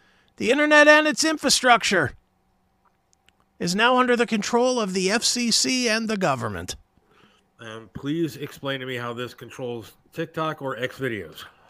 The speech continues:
Speaker 1: Well, it's probably gonna, it's probably gonna censor 'em. If they, if they deem them a, I'll, I'll tell you how X videos or Pornhub or whatever is gonna be affected.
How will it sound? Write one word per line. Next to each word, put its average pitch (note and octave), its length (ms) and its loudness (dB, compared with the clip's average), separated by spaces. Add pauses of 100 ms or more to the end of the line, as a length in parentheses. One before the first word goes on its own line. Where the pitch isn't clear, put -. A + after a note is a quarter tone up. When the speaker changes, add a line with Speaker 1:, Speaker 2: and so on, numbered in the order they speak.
Speaker 1:
Well, C4+ 280 10
it's F#3 180 8
probably G3 540 6
gonna, G#3 280 4 (300)
it's C#3 180 -2
probably F3 540 6
gonna F#3 220 6
censor C4 420 2
'em. F3+ 80 -12 (1300)
If G#3 180 0
they, G#3+ 140 4
if G3 320 -4
they G#3+ 160 -2
deem G#3+ 400 -4
them G#3+ 220 0
a, G3 180 0 (560)
I'll, G#3+ 220 4
I'll A3 200 8
tell C4+ 200 6
you B3+ 80 8
how A3+ 140 6
X G#3+ 220 2
videos A3 400 0
or E3+ 60 -4
Pornhub G3 480 0
or A#2+ 80 -6
whatever G#2+ 380 0
is G#2+ 80 -4
gonna A2+ 160 -2
be G#2+ 140 -4
affected. A2 460 -6